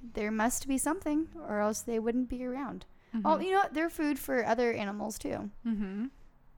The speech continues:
Speaker 1: And they're, they giggle when they're tickled. Like, who doesn't?
Speaker 2: <laughs> Giggle when they tickle.
Speaker 1: <laughs>
Speaker 2: Tickle when you giggle.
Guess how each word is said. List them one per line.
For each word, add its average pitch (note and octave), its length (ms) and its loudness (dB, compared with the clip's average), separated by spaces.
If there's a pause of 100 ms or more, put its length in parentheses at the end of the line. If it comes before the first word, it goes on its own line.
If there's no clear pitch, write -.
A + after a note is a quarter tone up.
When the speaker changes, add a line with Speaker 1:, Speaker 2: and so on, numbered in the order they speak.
(220)
Speaker 1:
And G#3+ 440 -2
they're, A3 220 -2 (200)
they D#4 180 -2 (160)
giggle G4 340 6
when C4 140 6
they're C#4 100 2
tickled. A#3+ 480 0
Like, G3 200 -4
who C#4 120 -2
doesn't? A#3+ 580 -2 (160)
Speaker 2:
<laughs> - 120 -12
Giggle C4 420 6
when B3 240 2
they G#3+ 220 0
tickle. C#4 680 4 (560)
Speaker 1:
<laughs> - 600 -14
Speaker 2:
Tickle A#3+ 560 0
when A#3+ 260 0
you G#3 120 -2
giggle. B3 680 -2